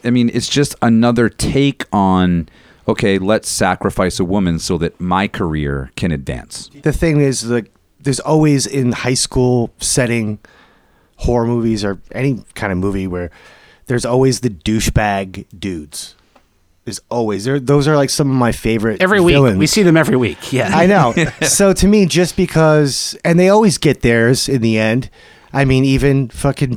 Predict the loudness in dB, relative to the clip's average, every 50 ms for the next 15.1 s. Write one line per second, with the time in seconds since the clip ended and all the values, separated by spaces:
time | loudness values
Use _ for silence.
0 | -2 0 2 2 4 2 2 0 0 -2 -4 -4 -2 -2 -2 -2 -4 -6 -6 -6
1 | -4 -4 -2 -2 -2 -2 0 -2 -2 -2 -2 -4 -6 -6 -4 -4 -4 -4 -2 0
2 | 0 2 2 2 0 -2 -4 -6 -4 -2 -2 -2 -2 -4 -2 -2 0 0 2 2
3 | 2 4 4 4 4 4 4 2 2 2 0 0 0 2 2 0 0 -2 -4 -4
4 | 0 0 2 2 2 2 2 0 -2 -2 -2 -2 -2 -2 -2 -2 -4 -4 -4 -6
5 | -6 -2 0 0 2 0 0 -2 -6 -14 -18 -18 -18 -20 -16 -6 -2 -2 -2 0
6 | 0 -2 0 0 0 2 2 2 2 2 2 2 2 2 0 -2 -6 -16 -20 -20
7 | -20 _ _ _ 0 2 4 4 4 4 4 2 2 0 -4 -8 -16 -6 -2 0
8 | 2 4 4 4 4 4 2 2 2 2 2 2 0 0 0 0 0 2 2 2
9 | 0 0 -2 0 0 0 0 0 0 -2 -2 0 -2 -2 0 0 0 2 2 2
10 | 2 2 2 2 2 0 -2 -4 -4 -4 -6 -8 -14 -20 -20 -20 -20 -20 -20 -20
11 | -20 _ _ -6 -2 0 2 2 2 2 0 0 2 2 2 2 2 0 0 -2
12 | -4 -6 -10 -14 _ _ _ _ _ _ _ -10 -4 0 0 2 2 0 0 -2
13 | -4 -12 -14 -16 -20 _ -16 -14 -12 -12 -8 -2 0 2 2 2 2 2 2 0
14 | -2 -4 -6 -6 -6 -6 -2 -2 -2 -2 0 0 2 2 2 2 2 2 0 -2
15 | -4